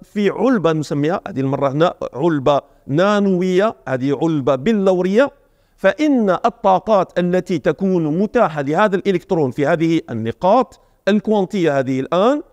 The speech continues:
تكون مكممة، وبالتالي هذا التكميم هذا يسمح لي بالقيام بتطبيقات عديدة، منها مثلًا الألوان في الشاشات المسطحة، منها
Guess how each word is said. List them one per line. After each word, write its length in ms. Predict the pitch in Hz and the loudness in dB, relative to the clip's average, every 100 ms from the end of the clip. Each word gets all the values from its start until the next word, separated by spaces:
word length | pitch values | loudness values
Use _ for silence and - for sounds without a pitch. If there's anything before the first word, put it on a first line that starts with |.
| _ _ _ - | _ _ _ -2
تكون 680 | 175 214 233 214 214 269 254 - | -2 0 0 0 0 -2 -4 -8
مكممة، 1000 | 202 226 269 285 311 254 220 196 190 196 _ _ _ _ - | -2 0 0 2 0 2 0 0 0 -2 _ _ _ _ -4
وبالتالي 720 | 165 226 269 - 330 311 262 | 0 2 0 -2 0 0 0
هذا 300 | 214 262 247 | 0 0 0
التكميم 580 | - 240 - 247 240 190 | -2 -4 -2 0 0 0
هذا 400 | 196 190 180 - | 0 0 0 -2
يسمح 540 | 185 233 240 208 202 185 | 0 2 0 -2 -2 0
لي 300 | 196 226 220 | -2 0 -2
بالقيام 840 | 151 208 - 170 196 185 196 160 | -2 -2 -2 -4 -2 0 0 0
بتطبيقات 720 | 156 160 143 143 165 185 156 | -2 -2 -4 -4 -2 0 -2
عديدة، 520 | 123 131 180 208 240 220 _ _ | -2 -2 0 0 -2 -4 _ _
منها 540 | 156 190 208 156 147 147 _ - | -2 0 2 0 -2 -4 _ -4
مثلًا 460 | 143 160 156 160 | -2 0 0 0
الألوان 540 | 151 151 151 165 165 156 | -2 -2 0 0 0 -2
في 280 | 165 156 | -4 -4
الشاشات 440 | - - 139 151 139 | -4 -6 -4 -4 -4
المسطحة، 840 | 127 123 233 - 190 185 180 175 | -6 -4 -4 -2 -2 0 -2 0
منها 520 | 156 151 147 139 143 | -2 -2 -2 -2 -2